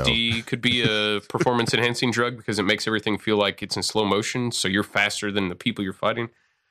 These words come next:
Speaker 1: But
Speaker 2: Oh,
Speaker 1: with
Speaker 2: yeah, you'd
Speaker 1: weed,
Speaker 2: be like
Speaker 1: yeah.
Speaker 2: the Flash.
Speaker 1: Yeah, exactly. Yeah, but I don't think weed works that way.
Speaker 2: No, weed probably just makes you sit there and go,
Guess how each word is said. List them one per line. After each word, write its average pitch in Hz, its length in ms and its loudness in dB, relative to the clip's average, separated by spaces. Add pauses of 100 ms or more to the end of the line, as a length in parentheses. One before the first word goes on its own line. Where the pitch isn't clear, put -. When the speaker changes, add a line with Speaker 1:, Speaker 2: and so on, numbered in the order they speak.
(280)
Speaker 1:
But 107 100 2
Speaker 2:
Oh, - 40 6
Speaker 1:
with 107 80 4
Speaker 2:
yeah, 117 60 2
you'd 117 60 6
Speaker 1:
weed, 127 140 6
Speaker 2:
be 139 80 4
like 98 120 4
Speaker 1:
yeah. 107 100 4
Speaker 2:
the 95 40 2
Flash. 95 540 -2 (760)
Speaker 1:
Yeah, 95 340 2
exactly. 104 520 -2 (140)
Yeah, 101 160 2
but 98 220 0 (160)
I 104 60 4
don't 104 140 2
think 101 180 0
weed 95 220 -2
works 95 300 -4
that 82 120 -4
way. - 280 -4 (1200)
Speaker 2:
No, 80 360 2
weed 120 280 2
probably 127 240 4
just 110 180 0
makes 117 260 2
you 117 60 2
sit - 260 2
there 123 120 4
and 117 80 0
go, 92 240 0